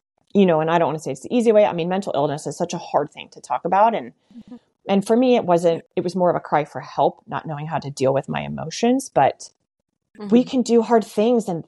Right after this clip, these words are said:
Speaker 1: life is beautiful on the other side, or the people you'll meet, the teammates. That's why I keep saying, like, this team, though I'm not super active in the chats,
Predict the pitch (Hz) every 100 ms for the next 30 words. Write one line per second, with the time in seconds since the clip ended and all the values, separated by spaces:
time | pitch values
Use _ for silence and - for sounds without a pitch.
0 | - 165 208 247 214 147 147 202 294 226
1 | 165 165 170 - 156 156 - 156 156 170
2 | - 277 269 254 226 190 240 - - -
3 | - 254 214 - - 180 - 214 - 196
4 | - 185 175 - 175 - - - 254 233
5 | 185 175 170 208 262 - - 208 208 -
6 | 170 175 196 180 170 156 - _ - _
7 | _ _ _ _ _ _ _ _ _ -
8 | 180 202 - - - 185 220 233